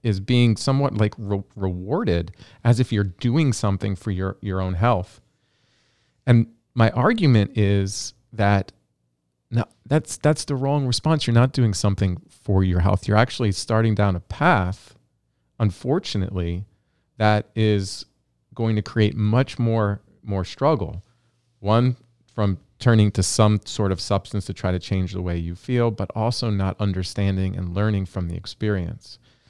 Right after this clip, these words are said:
So, like, one thing that I've, I've learned about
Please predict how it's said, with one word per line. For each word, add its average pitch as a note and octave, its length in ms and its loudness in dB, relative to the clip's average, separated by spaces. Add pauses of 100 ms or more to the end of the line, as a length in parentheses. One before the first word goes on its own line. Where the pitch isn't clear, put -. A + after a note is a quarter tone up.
(120)
So, - 140 0
like, A#2+ 160 2
one E3+ 240 0
thing D#3 220 0
that A#2 140 6
I've, F#2 300 0
I've F#2+ 180 0
learned G#2 360 0
about F#2+ 420 0